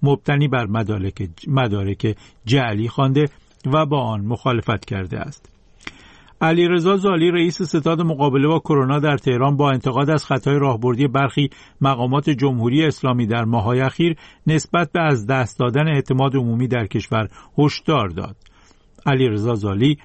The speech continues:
روز جمعه تشدید شیوع کرونا در ماه‌های گذشته را ناشی از خطای راهبردی دانست. اشارهٔ آقای زالی به برخی سهلگیری‌ها و رفع محدودیت‌ها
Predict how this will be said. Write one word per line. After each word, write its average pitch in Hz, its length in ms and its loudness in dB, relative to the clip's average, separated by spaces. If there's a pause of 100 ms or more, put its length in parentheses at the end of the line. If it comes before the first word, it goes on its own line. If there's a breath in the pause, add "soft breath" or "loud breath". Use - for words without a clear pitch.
(240 soft breath)
روز 131 260 2
جمعه 101 400 -2
تشدید 151 500 -2
شیوع 151 360 0
کرونا 120 440 -2 (280 loud breath)
در 127 160 0
ماه‌های 120 380 0
گذشته 123 480 0
را 165 180 2 (340 soft breath)
ناشی 175 340 2
از - 160 0
خطای 131 340 0
راهبردی 131 520 0
دانست. 95 480 -8 (320 soft breath)
اشارهٔ 165 340 2
آقای 156 220 0
زالی 139 260 2
به 143 80 2
برخی 131 360 -2
سهلگیری‌ها 117 880 0 (280 loud breath)
و 165 60 2
رفع 160 420 0
محدودیت‌ها 104 800 0